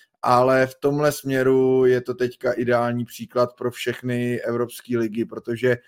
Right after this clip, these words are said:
před začátkem sezony dala jasně najevo, že jakýkoliv nemístný protesty budou ohodnocený žlutou kartou a že nikdo jiný než kapitán nemá vůbec právo chodit za rozhodčím o něčem diskutovat.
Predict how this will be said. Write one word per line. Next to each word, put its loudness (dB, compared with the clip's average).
před -2
začátkem 0
sezony -2
dala 2
jasně 0
najevo, -2
že 0
jakýkoliv 2
nemístný -4
protesty -2
budou 0
ohodnocený -2
žlutou -2
kartou -2
a -2
že -4
nikdo 0
jiný 2
než -6
kapitán 0
nemá 0
vůbec -2
právo -2
chodit -4
za 0
rozhodčím -6
o -8
něčem -4
diskutovat. -4